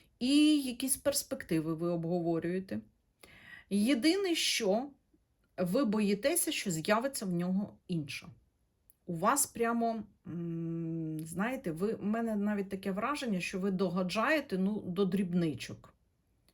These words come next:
цій людині. Ви виховуєте настільки егоїста. Ви подавляєте в собі жінку,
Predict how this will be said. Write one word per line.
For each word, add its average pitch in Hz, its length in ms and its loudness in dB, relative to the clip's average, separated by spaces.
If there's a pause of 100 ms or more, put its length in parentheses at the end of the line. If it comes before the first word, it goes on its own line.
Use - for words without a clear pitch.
(220)
цій 190 180 2
людині. 147 480 0
Ви 151 260 0
виховуєте 226 880 0
настільки 269 800 -4
егоїста. 196 840 0 (680)
Ви 220 240 2
подавляєте 247 800 4
в 156 60 -10
собі 151 360 0
жінку, 156 680 -2